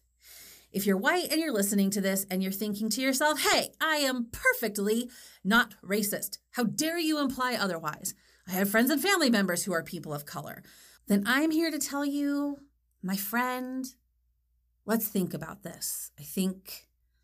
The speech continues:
you may have some work to do. Let's work on that together. If you're white and listening to this and you're wondering how to grow in becoming anti-racist, awesome.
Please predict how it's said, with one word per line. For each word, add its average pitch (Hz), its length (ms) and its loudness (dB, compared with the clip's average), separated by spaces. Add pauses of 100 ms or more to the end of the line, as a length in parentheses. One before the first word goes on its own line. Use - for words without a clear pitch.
(120)
you 180 160 -2
may 185 120 2
have 196 200 0
some 202 220 4
work 254 260 0
to - 120 -4
do. - 320 -12 (580)
Let's 180 320 -4
work 202 240 0
on 202 160 4
that 190 260 0
together. 185 560 -6 (960)
If 285 160 0
you're 370 160 4
white 269 400 0 (100)
and 208 360 2
listening 269 400 0
to 247 60 -4
this 240 200 2
and 214 120 2
you're 190 140 0
wondering 190 600 0
how 214 280 -2
to 233 140 -2
grow 185 640 0
in 190 100 -2
becoming 185 520 -4
anti-racist, 180 840 -4 (100)
awesome. 190 480 0